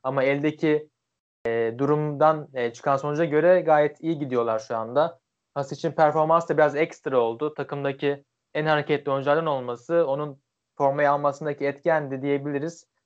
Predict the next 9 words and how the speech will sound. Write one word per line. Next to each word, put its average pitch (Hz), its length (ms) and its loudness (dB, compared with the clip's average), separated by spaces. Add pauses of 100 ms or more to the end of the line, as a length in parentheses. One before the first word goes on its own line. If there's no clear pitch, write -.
(120)
Çok 165 240 0
yetenekli 156 460 2
oyuncu, 147 520 0
kaleyi 143 280 0
gördüğünde 143 500 0
direkt 160 260 2
deneyen 120 360 -2
bir 113 60 -4
oyuncu. 113 500 -4